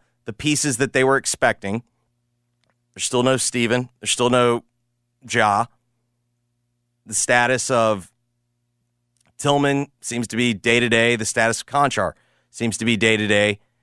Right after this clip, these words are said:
You would expect you're probably gonna get Derrick Rose back at a certain point this weekend. I know Derrick has not been awesome by any stretch of the imagination.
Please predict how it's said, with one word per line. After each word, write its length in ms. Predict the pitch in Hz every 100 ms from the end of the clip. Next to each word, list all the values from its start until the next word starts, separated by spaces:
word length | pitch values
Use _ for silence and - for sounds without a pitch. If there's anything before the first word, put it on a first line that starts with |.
| _ _ _
You 120 | -
would 80 | 147
expect 460 | 147 - - 135 -
you're 80 |
probably 280 | 120 120 120
gonna 120 | 123
get 180 | 120 117
Derrick 280 | 113 120 110
Rose 220 | 104 113
back 320 | 110 120 123 - _ _ _ _ _ _ _ _ _ _ -
at 100 | 123
a 40 |
certain 320 | 113 139 123
point 320 | 117 120 127 -
this 200 | 120 117
weekend. 400 | 131 123 135 131 - _ _ _ _ _ _ _ _ _ _ _ _ _ _ _ _ _ _ _
I 80 | 147
know 140 | 185
Derrick 340 | 196 170 185 196
has 140 | 156
not 220 | 143 151
been 420 | 131 135 127 113 - _ _ _ _ _ _ _ _
awesome 480 | - - - 101 95 _
by 140 | 120
any 120 | 117
stretch 320 | 117 - 117 -
of 60 |
the 80 | 110
imagination. 760 | 107 107 92 101 101 - 107